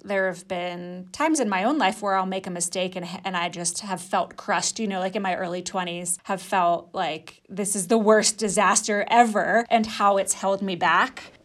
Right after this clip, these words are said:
looking, looking back in retrospect, you know. So as a leader, by the way, everyone can be a leader in an organization. I know we already mentioned that. So resilience is relevant to everybody in or-,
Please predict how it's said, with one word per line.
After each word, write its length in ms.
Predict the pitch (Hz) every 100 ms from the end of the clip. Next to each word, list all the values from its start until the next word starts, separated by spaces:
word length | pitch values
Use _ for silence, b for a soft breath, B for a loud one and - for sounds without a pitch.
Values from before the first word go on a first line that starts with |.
| 240
looking, 420 | 214 262 196 185
looking 280 | 185 220 208
back 180 | 185 190
in 80 | 185
retrospect, 600 | 185 202 220 233 240 254
you 80 | 247
know. 100 | 262
So 180 | 240
as 220 | 185 190 180
a 60 |
leader, 580 | 180 202 226 180 175 190 b b b b b -
by 140 | 220
the 120 | 196
way, 240 | 190 190 180
everyone 420 | 202 196 185 185
can 200 | 185 196
be 120 | 185 180
a 60 |
leader 300 | 180 202 190
in 80 | 180
an 120 | 180
organization. 600 | 175 170 175 170 190 190
I 80 | 175
know 140 | 175 180
we 100 | 175
already 200 | 170 170
mentioned 400 | 190 185 180 170
that. 200 | 156 -
So 160 | 196
resilience 640 | 180 180 165 202 185 175 180
is 380 | 170 - - -
relevant 540 | 175 175 180 175 170 -
to 140 | -
everybody 540 | 196 262 226 185 185
in 100 | 180
or-, 280 | 180 - 175